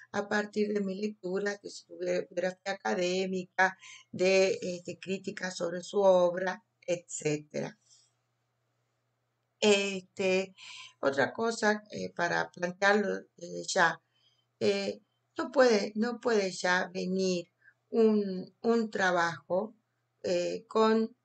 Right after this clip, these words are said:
eh, sugerencias para corregir la ortografía. Esto lo hacen antes que lo envíen. Antes que lo envíen, lo pasan por un corrector ortográfico.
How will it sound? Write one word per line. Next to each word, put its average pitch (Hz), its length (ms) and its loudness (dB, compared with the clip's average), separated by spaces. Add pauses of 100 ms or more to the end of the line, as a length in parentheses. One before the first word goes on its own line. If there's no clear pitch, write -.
eh, 190 260 -8
sugerencias 214 1120 0
para 190 300 0
corregir 175 520 -6
la 156 100 -4
ortografía. 165 760 -8
Esto 262 300 0
lo 196 160 2
hacen 208 460 0
antes 190 420 -4
que 180 80 -12
lo 175 100 -8
envíen. 165 460 -6 (520)
Antes 233 340 0
que 254 80 -6
lo 240 100 -4
envíen, 262 320 0
lo 208 180 -2
pasan 214 480 -2
por 185 160 -4
un 208 200 2
corrector 220 580 -4
ortográfico. 180 880 -6